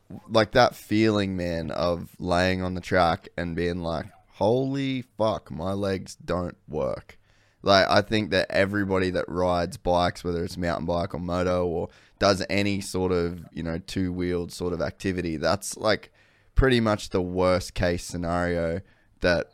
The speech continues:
you can think of. And, I mean, I know that I've thought about that shit, like, that,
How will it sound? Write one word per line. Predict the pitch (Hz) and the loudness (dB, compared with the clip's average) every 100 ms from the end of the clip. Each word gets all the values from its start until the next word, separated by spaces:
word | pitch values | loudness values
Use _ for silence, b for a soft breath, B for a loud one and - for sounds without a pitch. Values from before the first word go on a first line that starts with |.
| _ | _
you | 95 95 | -6 -4
can | 87 85 | -4 -2
think | 107 107 95 | 0 0 0
of. | 90 85 92 _ _ _ _ _ _ _ _ _ _ - _ | -2 -2 -6 _ _ _ _ _ _ _ _ _ _ -20 _
And, | 107 104 98 - _ | 2 4 2 -2 _
I | 104 | 0
mean, | 104 92 | 0 2
I | 98 | 2
know | 107 98 90 | 2 2 2
that | 87 82 | 0 2
I've | 92 98 | 2 2
thought | - 90 87 | -2 -2 0
about | 80 71 | -2 0
that | 80 - | -2 -4
shit, | - 87 82 | -4 -6 -4
like, | 69 92 | -6 -6
that, | 85 85 | -4 -4